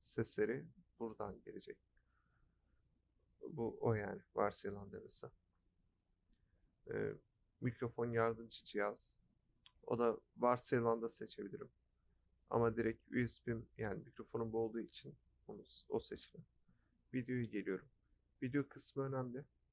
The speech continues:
Kayıt yaparken, e, bunu yedi yüz yirmide bırakırsan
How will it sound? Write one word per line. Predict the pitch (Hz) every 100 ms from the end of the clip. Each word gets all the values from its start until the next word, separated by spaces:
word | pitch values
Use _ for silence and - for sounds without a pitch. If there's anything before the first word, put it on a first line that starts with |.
| _ _ _ _ _ _ _ _ _ _ _ _ _ _ _ _ _ _ _ _ -
Kayıt | - 135 127 147
yaparken, | 135 131 - 123 127 _ _ _ _ _ _ _ _ _ 107
e, | 113 110 113
bunu | 117 123
yedi | 123 120
yüz | 123 123
yirmide | 120 117 120
bırakırsan | 120 120 - 117 - 120